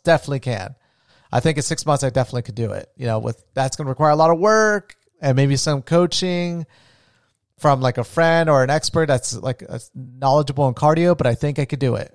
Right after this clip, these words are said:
So, but we all are presented with those kind of problems. So again, it's like, first, it's, like, recognizing what the problem is. Secondly,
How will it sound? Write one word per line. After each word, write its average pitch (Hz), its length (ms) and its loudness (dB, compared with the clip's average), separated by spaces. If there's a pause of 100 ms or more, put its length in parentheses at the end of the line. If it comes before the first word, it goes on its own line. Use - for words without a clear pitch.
(460)
So, 113 640 0 (1500)
but 175 100 0
we 202 140 6
all 247 300 8
are 208 100 6
presented 175 380 0
with 160 100 -4
those 156 160 0
kind 156 120 -2
of 143 60 -4
problems. 147 380 0
So 156 100 2
again, 143 320 0
it's 139 240 -2
like, 151 220 0 (480)
first, 233 280 4
it's, 202 160 -6
like, 147 200 0 (100)
recognizing 165 500 -4
what 170 120 -8
the 170 60 -6
problem 185 360 -2
is. 123 320 -4 (1400)
Secondly, 170 720 -2